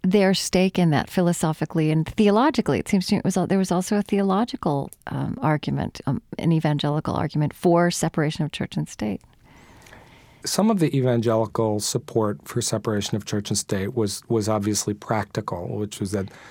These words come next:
Speaker 2: the evangelicals were being persecuted.
Speaker 1: They were in the front line to be persecuted without it, right?
Speaker 2: Yeah, and so they, they had an obvious interest in, in breaking up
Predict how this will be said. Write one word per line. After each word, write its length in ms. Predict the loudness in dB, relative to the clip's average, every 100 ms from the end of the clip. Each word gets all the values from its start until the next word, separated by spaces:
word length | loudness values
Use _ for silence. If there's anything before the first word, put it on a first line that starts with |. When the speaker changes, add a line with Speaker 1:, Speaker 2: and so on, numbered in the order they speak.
| -8
Speaker 2:
the 100 | 0
evangelicals 800 | 2 4 2 2 2 2 0 -4 0
were 160 | 2
being 280 | 2 2 0
persecuted. 420 | 2 2 4 4
Speaker 1:
They 60 | 6
were 80 | 8
in 80 | 6
the 60 |
front 260 | 8 6 8
line 240 | 8 8
to 80 | 8
be 120 | 6
persecuted 640 | 6 4 4 2 2 2 2
without 360 | 2 2 0
it, 100 | 0
right? 260 | -2 -2 -2 -10 -20 _ -6
Speaker 2:
Yeah, 360 | 2 4 4 0
and 200 | 0 0
so 440 | 2 4 4 4 4
they, 240 | 4 2 2
they 180 | 2 4
had 160 | 4
an 120 | 4
obvious 420 | 2 2 2 2 0
interest 480 | 0 0 0 -2 0
in, 260 | 2 0 -2 _ -20 -20 _
in 140 | -2 0
breaking 580 | 0 2 2 2 0 0
up 260 | 0 -2